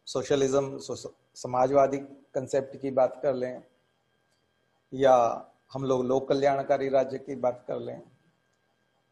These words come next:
या हम social सा-, जो है वो हम समावेशी विकास की बात कर लें, devolution की बात कर लें, प्रजातांत्रिक विकेंद्रीकरण की बात कर लें।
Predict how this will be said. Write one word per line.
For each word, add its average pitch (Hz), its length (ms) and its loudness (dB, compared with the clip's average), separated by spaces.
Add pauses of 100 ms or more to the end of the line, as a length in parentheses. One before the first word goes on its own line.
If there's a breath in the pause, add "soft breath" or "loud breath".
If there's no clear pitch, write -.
या 139 160 6
हम 127 280 0
social 143 640 -6 (400)
सा-, 135 440 2
जो 131 220 -4
है 131 240 2
वो 120 260 0
हम 120 380 -8 (1400)
समावेशी 143 540 0
विकास 127 440 0
की 147 140 -4
बात 127 320 0
कर 123 140 -2
लें, 117 260 -8 (1000)
devolution 135 520 -2
की 143 180 -6
बात 127 320 0
कर 131 120 -4
लें, 113 220 -10 (500)
प्रजातांत्रिक 143 640 4
विकेंद्रीकरण 143 800 0
की 147 160 -8
बात 127 320 0
कर 123 100 -2
लें। 113 200 -12